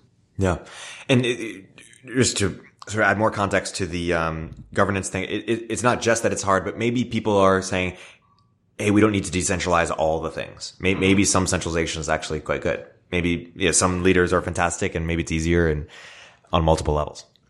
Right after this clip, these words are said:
Speaker 2: Yeah. And I think, uh, there's a big difference when founders start out and they want to build a company. So say your Coinbases of the world, building on protocols or building a protocol. And we've definitely seen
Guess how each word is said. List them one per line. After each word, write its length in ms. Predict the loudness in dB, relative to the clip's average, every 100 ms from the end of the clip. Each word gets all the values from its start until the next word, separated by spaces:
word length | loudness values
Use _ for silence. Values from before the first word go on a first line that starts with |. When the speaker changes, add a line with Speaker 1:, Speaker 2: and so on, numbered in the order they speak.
| _ _ _ _
Speaker 2:
Yeah. 100 | 2
And 80 | 4
I 40 |
think, 280 | 0 -4 -8 _ _
uh, 400 | 0 2 4 2 0 -8 2
there's 140 | 2
a 60 | 4
big 100 | 2
difference 560 | 2 0 -2 -2 -2 0
when 580 | 0 2 0 -4 -8 -12 _
founders 420 | 0 2 2 0
start 280 | 2 4 6
out 420 | 6 4 0 -10 -4
and 200 | -2 -2
they 100 | 2
want 200 | 2 2
to 60 |
build 300 | 0 2 2
a 140 | 0 -6
company. 560 | -2 -2 0 -4 -6 -14 _ _ _
So 320 | -4 -2 0
say 200 | 0 0
your 140 | 0
Coinbases 520 | -2 -4 0 0 2 2
of 100 | 2
the 60 |
world, 420 | 6 6 6 0 -10 -2
building 240 | 2 2 4
on 160 | 2
protocols 600 | 2 0 2 2 2 0 -8 -20 -8
or 200 | 2 4
building 300 | 6 6 6
a 60 | 4
protocol. 600 | 0 0 -2 -8 -8 -20 _ _ _ _ -4
And 460 | 2 4 2 0 -6 -14 _ _ _
we've 320 | -4 -4 -4 2
definitely 400 | 2 2 -2 0
seen 640 | 0 0 -2 -2 -2 -6